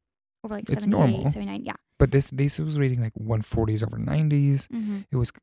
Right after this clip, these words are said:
Speaker 2: consistently high. And so they're like, "Okay, let's do the urine test."
Speaker 1: Mm-hmm.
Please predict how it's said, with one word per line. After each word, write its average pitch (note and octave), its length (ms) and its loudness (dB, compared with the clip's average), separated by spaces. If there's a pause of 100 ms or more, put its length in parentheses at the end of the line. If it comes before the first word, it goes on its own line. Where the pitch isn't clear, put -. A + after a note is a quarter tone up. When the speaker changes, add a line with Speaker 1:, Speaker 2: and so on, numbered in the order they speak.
Speaker 2:
consistently B2+ 600 2
high. G#2 240 2
And G#2 160 -2
so - 60 -12
they're A2 120 0
like, G#2+ 100 -6
"Okay, A2+ 360 -2 (640)
let's A#2 220 0
do D3+ 160 0
the E3+ 80 6
urine C3+ 280 8
test." C3 460 0 (180)
Speaker 1:
Mm-hmm. A3 300 -4